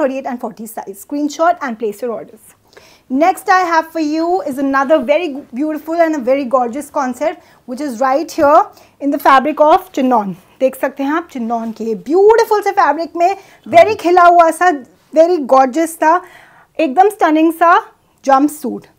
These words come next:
जी हाँ, देख सकते हैं इसके अंदर दी गई है क्रेप की लाइनिंग। नेक पे दिया है एक ब्यूटीफुल सा काम, देख सकते हैं नेक पे ब्यूटीफुल सा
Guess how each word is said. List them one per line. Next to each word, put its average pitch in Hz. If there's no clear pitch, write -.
जी 240
हाँ, 269
देख 240
सकते 277
हैं 339
इसके 269
अंदर 254
दी 233
गई 214
है 220
क्रेप 247
की 240
लाइनिंग। 381
नेक 370
पे 440
दिया 381
है 381
एक 262
ब्यूटीफुल 392
सा 381
काम, 262
देख 247
सकते 262
हैं 254
नेक 240
पे 269
ब्यूटीफुल 339
सा 370